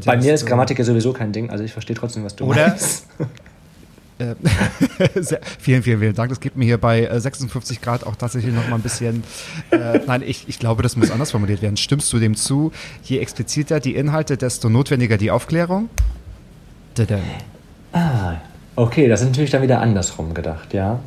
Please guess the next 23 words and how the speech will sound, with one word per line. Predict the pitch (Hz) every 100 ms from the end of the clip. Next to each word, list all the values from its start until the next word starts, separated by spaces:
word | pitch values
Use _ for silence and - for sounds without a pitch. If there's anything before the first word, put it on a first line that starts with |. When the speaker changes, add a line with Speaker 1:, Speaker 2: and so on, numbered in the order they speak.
| 120
Speaker 1:
Je |
expliziter | 104 107 113 113
die | 120
Inhalte, | 120 131
Speaker 2:
Jetzt | 95
musst | 110 -
du |
Speaker 1:
desto | 98
Speaker 2:
sagen, | 90 87
was | 80
für | 110
eine | 82 95 92 - -
cleverer | - - 110 120 98 82 -
gestellte | - 120 110 120
Frage. | - - - - - - - -
Speaker 1:
Was | - -
für | 107
eine | 95 113
clever | - 104 120 120
gestellte | 117 117 - 90 110
Frage. | - 107 101 - 98 - -
<laughs> | 180 190 - 220 - 247 - - - - - - - - - - 165
Ähm, | 127 131 131 135 131 131